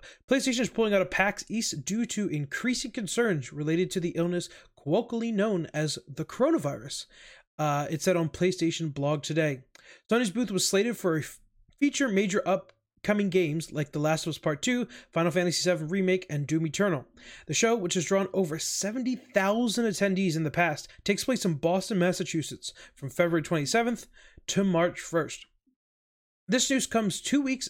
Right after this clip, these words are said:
after a man living in Boston was found to have the illness after returning home from Wuhan, China, the epicenter of the coronavirus outbreak.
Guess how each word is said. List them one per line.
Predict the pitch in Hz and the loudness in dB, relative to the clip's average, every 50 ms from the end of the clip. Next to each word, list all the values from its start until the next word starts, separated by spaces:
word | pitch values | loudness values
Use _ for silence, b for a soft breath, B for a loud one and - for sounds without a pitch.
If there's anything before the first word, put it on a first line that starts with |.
| - | -2
after | - 180 190 180 - - 196 190 - | 0 0 0 0 0 -2 -2 0 0
a | 160 | 0
man | 156 170 185 196 202 180 | 0 2 2 2 2 2
living | 170 185 190 226 | 0 0 0 0
in | 226 214 190 | -2 -2 0
Boston | - 202 214 226 202 - - 139 135 B B B B B B | 2 2 2 0 0 -4 -8 -8 -8 B B B B B B
was | - 143 | -10 -2
found | - - 185 190 190 | 0 2 2 2 2
to | 175 | 2
have | 180 190 160 | 2 2 2
the | 175 180 | 0 0
illness | - 175 175 170 180 170 - - | 0 0 0 0 0 -2 -2 0
after | 165 170 160 - 170 | 0 -2 0 0 -4
returning | 160 156 - 175 170 170 160 | -4 -2 -2 -2 -2 -2 0
home | 135 185 214 208 | 0 0 -2 -2
from | - - 156 151 147 | -4 -4 -4 -4 -2
Wuhan, | 143 156 208 233 202 170 208 196 208 214 | -2 0 0 0 0 0 -2 -2 -4 -4
China, | 190 - 208 196 180 156 143 131 B B B B B B | -4 0 0 2 2 0 -2 -4 B B B B B B
the | - 170 | 0 0
epicenter | 170 170 175 151 - 180 170 175 | 0 0 0 0 0 2 2 0
of | 151 147 147 | 0 -2 -4
the | 147 170 | -4 -6
coronavirus | - - - 151 147 156 147 135 139 143 147 135 147 | -6 -4 -4 -4 -4 -2 -2 -2 -2 -2 -2 -2 0
outbreak. | 175 196 185 - 175 151 139 - - - | 2 0 2 2 0 0 0 -2 -10 -20